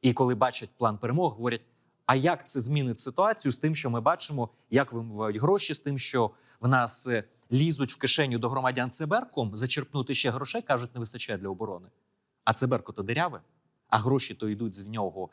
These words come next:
весь час корупційно, на прокурорів, на військомів, на всіх інших". Кажуть: "Ні, ми не будемо дірки в ньому заробляти, ми не будемо його лаштувати,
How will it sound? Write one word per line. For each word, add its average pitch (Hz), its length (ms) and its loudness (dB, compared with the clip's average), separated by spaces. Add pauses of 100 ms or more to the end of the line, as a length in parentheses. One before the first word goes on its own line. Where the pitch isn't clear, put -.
(180)
весь 107 220 2
час - 260 0
корупційно, 196 720 0
на 107 260 0 (320)
прокурорів, 147 800 2
на 107 320 0
військомів, 139 640 0
на 123 100 -4
всіх - 240 -4
інших". 226 280 0
Кажуть: 175 240 -2
"Ні, 208 160 4
ми 165 100 4
не 214 80 2
будемо 190 280 0
дірки 135 300 0
в 101 40 -8
ньому 104 180 -12
заробляти, 139 720 -10 (260)
ми 185 200 6
не 175 160 -4
будемо 139 520 0
його 104 440 -2 (480)
лаштувати, 127 680 2